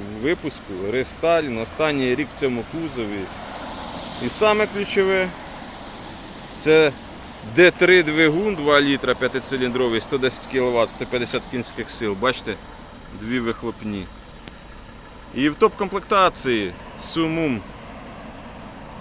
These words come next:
У цього автомобіля був один власник, який беріг, обслуговував вчасно,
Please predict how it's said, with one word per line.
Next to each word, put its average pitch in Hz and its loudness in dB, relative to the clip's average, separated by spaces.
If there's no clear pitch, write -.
У - -12
цього 196 4
автомобіля 160 4
був 151 0
один 143 2
власник, 151 0
який 147 -2
беріг, 139 6
обслуговував 156 4
вчасно, 139 0